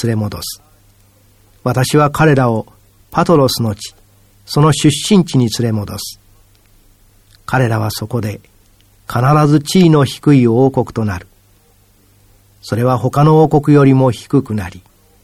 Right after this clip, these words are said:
もはや他の諸国民の上に自らを高めることはない。私は彼らを非常に少なくして、他の諸国民を従わせることができないようにする。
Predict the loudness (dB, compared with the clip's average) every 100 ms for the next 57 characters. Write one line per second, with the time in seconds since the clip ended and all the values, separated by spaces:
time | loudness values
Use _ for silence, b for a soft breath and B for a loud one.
0 | _ _ -2 0 2 2 2 0 2 2
1 | 2 2 2 4 4 4 4 4 4 4
2 | 0 -6 _ _ _ _ _ 2 4 4
3 | 4 2 2 2 2 -2 0 4 4 2
4 | 0 0 0 0 -6 -12 _ _ _ _
5 | _ _ _ _ _ _ -8 -2 -2 2
6 | 2 2 2 4 4 2 0 2 4 6
7 | 6 2 2 0 2 -2 -8 -12 -18 _
8 | _ _ _ _ _ _ _ -10 -4 0
9 | 0 0 0 2 4 4 4 2 0 0
10 | 2 2 2 2 2 2 -2 -2 -2 -4
11 | -2 -2 0 -2 -4 -8 -12 -16